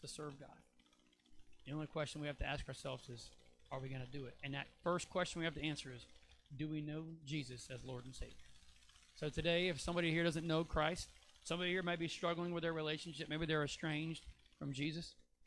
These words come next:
he can fix it. And I can help you. I can pray with you. I can stand here. I can give you a hug. I'm good at giving hugs.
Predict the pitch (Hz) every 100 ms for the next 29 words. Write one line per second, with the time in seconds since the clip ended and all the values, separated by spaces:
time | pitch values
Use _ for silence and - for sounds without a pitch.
0 | - - - - - - - - - -
1 | 208 190 - 247 - - - - - -
2 | - - - - - - - - - -
3 | - - 160 226 226 208 247 127 107 -
4 | - - - - - _ - 151 160 131
5 | 170 190 190 196 147 - 143 - 170 170
6 | 156 147 151 139 127 143 143 139 139 143
7 | 143 135 127 127 131